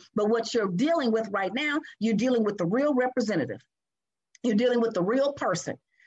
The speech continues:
You're dealing with the real scenario. So I want you to act the way you wanna be. And sooner or later, you will find yourself being the way you act, which is strong,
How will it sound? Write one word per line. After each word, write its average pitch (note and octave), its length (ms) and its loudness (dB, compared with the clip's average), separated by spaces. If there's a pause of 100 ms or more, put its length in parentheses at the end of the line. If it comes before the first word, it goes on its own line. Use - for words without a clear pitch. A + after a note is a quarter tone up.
You're G#3+ 140 0
dealing B3 260 4
with A3 140 0
the F#3+ 100 0
real B3+ 280 2
scenario. G3+ 600 0 (300)
So C4 180 0
I F4 220 2
want D#4 200 0
you B3+ 100 2
to F#3+ 180 0
act C#4+ 260 -6
the A3+ 80 2
way A3+ 140 2
you G#3+ 180 0
wanna G3+ 220 0
be. E3+ 280 -2 (280)
And A#3 120 -4
sooner D4+ 340 2
or C4 40 2
later, B3+ 220 2
you B3+ 180 4
will G#3+ 200 0
find A#3 280 -2
yourself G#3 460 -2
being B3 260 2
the F#3+ 120 0
way G3+ 120 2
you G3 240 2
act, E3+ 300 -6 (160)
which A3 240 -2
is F3 120 -4
strong, F3+ 600 -2